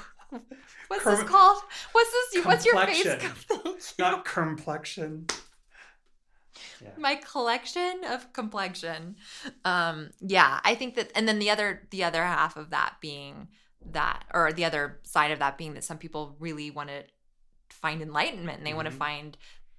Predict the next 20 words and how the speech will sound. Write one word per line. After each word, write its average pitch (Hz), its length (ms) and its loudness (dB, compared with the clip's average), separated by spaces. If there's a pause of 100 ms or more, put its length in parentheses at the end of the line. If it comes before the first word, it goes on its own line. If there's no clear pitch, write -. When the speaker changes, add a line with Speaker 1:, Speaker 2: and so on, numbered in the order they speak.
(260)
Speaker 1:
like, 147 220 -4
Speaker 2:
Yeah. 139 200 -4 (100)
Speaker 1:
seek 220 500 -6
these 185 200 -6
answers 165 520 -6
for 151 160 -14
things. 143 580 -14
Speaker 2:
Yeah. 117 140 -16 (420)
Speaker 1:
And 147 440 -6
that's 185 220 0
really 185 160 -2
interesting 214 360 -6
because 170 220 -10
it's 160 120 -10
available, 156 580 -4
like, 175 140 -8 (240)
both 170 500 -2 (180)
are 170 100 -2
there. 165 440 -6 (320)
Speaker 2:
Mm-hmm. 143 240 -12